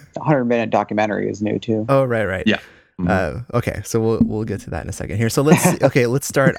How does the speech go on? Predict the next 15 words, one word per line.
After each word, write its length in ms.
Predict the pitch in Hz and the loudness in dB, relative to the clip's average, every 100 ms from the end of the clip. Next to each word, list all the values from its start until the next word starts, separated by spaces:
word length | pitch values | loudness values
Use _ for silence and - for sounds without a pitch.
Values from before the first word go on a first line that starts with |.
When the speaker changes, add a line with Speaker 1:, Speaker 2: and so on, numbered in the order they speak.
| 110 | 2
Speaker 2:
off. 200 | 110 208 208 - 202 | 2 -2 -4 -6 -4
Uh, 320 | 113 107 101 - - _ | 0 2 0 -4 -12 _
all 80 | - | -4
right, 160 | 101 - | -2 -2
so 120 | - | -4
where 200 | 110 110 | 0 0
are 60 | 104 | 0
we 140 | 92 | -2
here? 340 | 95 85 78 69 | -4 -4 -4 -6
The 400 | 127 101 92 90 - | -6 -4 -2 -4 -8
first 460 | - 117 113 - | -2 0 0 -4
release 480 | 110 120 117 107 - | -6 -4 -2 -2 -4
of 140 | - | -6
the 80 | 110 | -4
month. 420 | 98 92 87 - | -4 -2 -4 -8